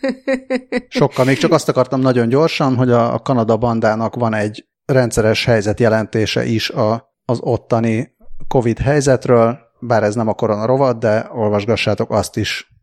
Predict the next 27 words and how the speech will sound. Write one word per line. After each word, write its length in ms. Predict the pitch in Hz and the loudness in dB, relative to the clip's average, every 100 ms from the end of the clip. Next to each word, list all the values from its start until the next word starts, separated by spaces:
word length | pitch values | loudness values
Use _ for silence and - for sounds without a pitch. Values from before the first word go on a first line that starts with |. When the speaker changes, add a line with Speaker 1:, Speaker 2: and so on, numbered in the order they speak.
| _ | _
Speaker 2:
vannak 340 | - 110 104 - | -6 -4 -4 -2
érdekességek. 720 | 104 104 107 104 - 107 110 | -2 -2 -4 -4 -4 -4 -2
Egyébként 500 | 175 170 135 120 - | -4 -2 -2 -4 -4
nem 160 | 117 | -2
rossz 280 | 110 104 - - - | -2 -2 -6 -16 -20
nézni, 440 | - 131 120 113 117 | -12 -4 -2 0 0
hogy 280 | 104 107 113 | 0 -2 -2
más 260 | 113 107 | -2 -4
országokban 720 | - 110 - 104 104 104 107 | -4 -6 -2 -4 -4 -4 -4
mit, 160 | 110 107 | -2 -4
hogyan 280 | 107 98 104 | -4 -4 -4
csinálnak. 680 | - 151 131 120 113 - _ _ | -4 -2 0 0 -2 -6 _ _
Lehet 300 | - 92 101 | -6 -4 -2
örülni, 340 | 104 98 98 104 | -2 0 0 0
hogy 220 | 98 104 | 0 -2
nálunk 440 | 131 110 98 101 | -4 -4 -2 -2
minden 260 | 98 101 101 | -4 -2 0
jobb, 280 | 117 147 123 | 2 0 0
vagy 180 | 107 98 | 0 0
lehet 260 | 98 98 | 0 -2
szomorkodni, 500 | - 101 101 98 104 | -4 -4 -4 -4 -6
hogy 100 | 104 | -2
nálunk 300 | 107 98 104 | -2 -2 -4
miért 220 | 113 98 | -2 -2
nem 160 | - 92 | -4 -6
ilyen 200 | 104 98 | -4 0
jó 220 | 127 139 | 2 2